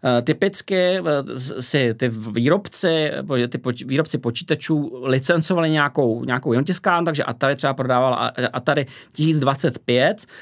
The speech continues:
což byla předělaná Okidata M L osmdesát.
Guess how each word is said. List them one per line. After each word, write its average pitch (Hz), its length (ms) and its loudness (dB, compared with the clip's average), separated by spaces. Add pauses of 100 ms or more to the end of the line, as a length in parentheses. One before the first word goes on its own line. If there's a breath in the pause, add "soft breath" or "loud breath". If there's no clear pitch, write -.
(140 loud breath)
což 131 220 -4
byla 147 220 4
předělaná 143 560 2
Okidata 139 500 0
M 139 180 4
L 127 100 4
osmdesát. 196 880 0